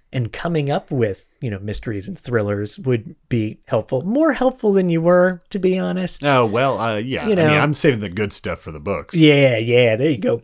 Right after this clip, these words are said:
Speaker 1: Um, but no, I, I really appreciate it. I had a lot of fun, and I apologize. The studio's so hot. Oh,
Speaker 2: You
Speaker 1: Pete,
Speaker 2: know,
Speaker 1: you're,
Speaker 2: uh,
Speaker 1: ugh.
Speaker 2: it's just the amount of excitement we have for this topic.
Speaker 1: <laughs> It's true. The air conditioner is blasting, but
Speaker 2: Yeah,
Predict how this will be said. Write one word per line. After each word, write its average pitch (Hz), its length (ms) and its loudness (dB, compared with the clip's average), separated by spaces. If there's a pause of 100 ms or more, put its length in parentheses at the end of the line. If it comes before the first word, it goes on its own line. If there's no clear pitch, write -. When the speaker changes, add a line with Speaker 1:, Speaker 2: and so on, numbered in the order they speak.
(500)
Speaker 1:
Um, 127 420 2
but - 120 4
no, 143 120 4
I, 135 120 6
I 139 120 4
really 135 300 6
appreciate 123 380 0
it. 113 80 4
I 107 40 0
had 117 120 4
a 113 40 4
lot 110 160 0
of 110 120 -2
fun, 110 420 -2 (100)
and 113 240 -2
I 110 280 2
apologize. 117 500 0
The 104 80 -12
studio's 110 460 -4
so 143 220 2
hot. 139 400 -2 (680)
Oh, 117 220 0
Speaker 2:
You 107 100 -4
Speaker 1:
Pete, 131 60 0
Speaker 2:
know, 113 280 2
Speaker 1:
you're, 135 140 4
Speaker 2:
uh, 98 440 0
Speaker 1:
ugh. 120 100 0
Speaker 2:
it's - 200 -8
just 117 240 -4
the 110 100 -2
amount 101 420 -2
of 101 80 -6
excitement 90 520 -6
we 82 100 -8
have 87 240 -8
for 87 80 -8
this 87 160 -6
topic. - 300 -2
Speaker 1:
<laughs> - 0 -
It's - 260 0
true. 175 180 0
The - 140 -2
air 185 140 2
conditioner 175 400 -2
is 202 100 -10
blasting, 180 540 -4
but 101 60 -4
Speaker 2:
Yeah, 110 40 0